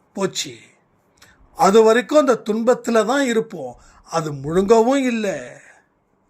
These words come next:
துப்பவும் இல்ல. ஆனா கடவுள் துப்ப வைக்குபாரு, கடவுள் துப்ப வைப்பாரு. அப்ப கடவுள் சொல்படி கேட்டா கடவுள்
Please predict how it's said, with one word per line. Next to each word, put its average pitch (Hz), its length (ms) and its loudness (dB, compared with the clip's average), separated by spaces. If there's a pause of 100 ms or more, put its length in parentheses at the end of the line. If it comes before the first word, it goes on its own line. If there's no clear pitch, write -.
(160)
துப்பவும் 180 560 -6
இல்ல. 131 360 -10 (640)
ஆனா 262 200 6
கடவுள் 254 520 2 (100)
துப்ப 233 340 -2
வைக்குபாரு, 170 960 -6 (440)
கடவுள் 247 480 -2 (460)
துப்ப 262 580 -2 (220)
வைப்பாரு. 151 1080 -6 (1700)
அப்ப 208 260 2
கடவுள் 277 500 4 (140)
சொல்படி 208 600 -2
கேட்டா 196 800 -4
கடவுள் 190 680 -2